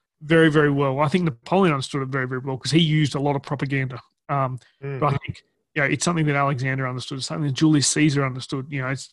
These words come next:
Speaker 1: Genghis Khan one hundred percent understood that you roll a heap of your enemy up in a ca-, in, in a carpet, you then put a platform on top of it, and then you and your generals dine on the platform as it slowly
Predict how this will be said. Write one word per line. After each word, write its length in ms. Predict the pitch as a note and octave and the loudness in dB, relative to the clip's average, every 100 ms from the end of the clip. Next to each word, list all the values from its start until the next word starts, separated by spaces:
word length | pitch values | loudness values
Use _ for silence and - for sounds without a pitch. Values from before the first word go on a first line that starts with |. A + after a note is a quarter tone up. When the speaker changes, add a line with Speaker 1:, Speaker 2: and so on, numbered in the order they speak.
| - | 0
Speaker 1:
Genghis 300 | F#3 D#3+ - | 2 2 2
Khan 420 | D#3+ D3+ C3 C#3 | 2 2 0 0
one 240 | D#3 D3+ | 2 4
hundred 300 | B2+ D3+ C#3+ | 2 2 2
percent 360 | C#3 - C#3 C#3 | 0 0 -2 -2
understood 400 | C#3+ B2+ - C#3 | -4 -4 -4 -4
that 200 | C3+ - - - | -4 -6 -20 -6
you 160 | D#3+ E3+ | 2 4
roll 400 | D#3 F3 E3 D3+ | 4 4 6 4
a 40 | |
heap 180 | B2+ E3+ | 2 2
of 100 | E3 | 4
your 160 | D3 C#3 | 4 4
enemy 320 | C#3 D3 C#3 | 2 0 -2
up 240 | C#3+ C#3 - | -4 -6 -2
in 140 | D#3+ C#3+ | 0 0
a 40 | |
ca-, 280 | - - - | 0 -6 0
in, 240 | D#3 D3 - - | 0 0 -2 0
in 100 | E3 | 0
a 40 | |
carpet, 460 | - D3 - G#3+ _ _ - - E3 | 2 0 2 -2 _ _ -20 -10 0
you 100 | D3+ | 2
then 160 | C#3+ | 2
put 140 | - D3 | 2 0
a 20 | |
platform 500 | - F#3+ - D#3 C#3 | 2 -2 2 0 2
on 120 | C3+ | -2
top 180 | - D3 | -4 -4
of 100 | F3 | -2
it, 120 | G#3+ | -2
and 80 | D#3+ | 2
then 140 | D3+ D3 | 2 4
you 140 | E3 | 4
and 80 | D3 | 4
your 100 | C#3+ | 2
generals 380 | D3 C#3 C3+ A#2 | 2 0 0 -2
dine 360 | D3+ C#3+ D#3 | 0 2 2
on 100 | D3 | 2
the 80 | C3+ | -2
platform 440 | C3+ D3 - D3+ C#3+ | -2 -6 -2 -2 -2
as 120 | C3 | -4
it 100 | - | -4
slowly 540 | - D#3+ D3 C#3+ C#3 | -2 2 2 2 0